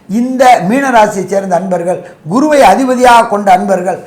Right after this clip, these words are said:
எடுக்கின்ற முயற்சிகள் அத்தனையுமே வெற்றி பெறும்.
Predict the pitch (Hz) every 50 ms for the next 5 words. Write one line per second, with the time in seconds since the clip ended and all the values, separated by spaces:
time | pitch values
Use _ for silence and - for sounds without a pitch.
0 | - - _ _ 165 170 214 247 285 - 359 359 359 349 - 294 294 277 254 233
1 | 269 285 285 285 294 269 - 180 175 208 247 269 226 - - - 226 226 220 190
2 | 165 160 - - - - - - 269 247 233 202 185 180 175 160 165 208 240 -
3 | - - - - _ _ _ - 160 170 170 170 175 165 131 127 131 127 135 151
4 | 151